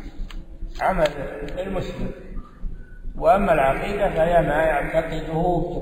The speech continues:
قلبه في الله جل وعلا وفي ملائكته وكتبه ورسله واليوم الآخر والقدر خيره وشره وأركان الإيمان الستة، هذه المذكورة.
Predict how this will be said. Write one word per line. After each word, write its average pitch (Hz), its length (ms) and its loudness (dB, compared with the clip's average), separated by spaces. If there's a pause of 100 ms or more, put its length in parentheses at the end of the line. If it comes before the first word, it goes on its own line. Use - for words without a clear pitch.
قلبه 139 460 -4 (2000)
في 143 60 -4
الله 139 420 4
جل 143 300 6
وعلا 131 500 4
وفي 113 220 -4
ملائكته 131 840 -2
وكتبه 147 580 -2
ورسله 139 580 -2 (140)
واليوم 135 560 -2 (400)
الآخر 127 540 4
والقدر 143 640 -4
خيره 147 480 -4
وشره 170 640 -2 (1400)
وأركان 147 520 4
الإيمان 156 480 2
الستة، - 480 -2 (420)
هذه 151 280 -2
المذكورة. 151 840 -4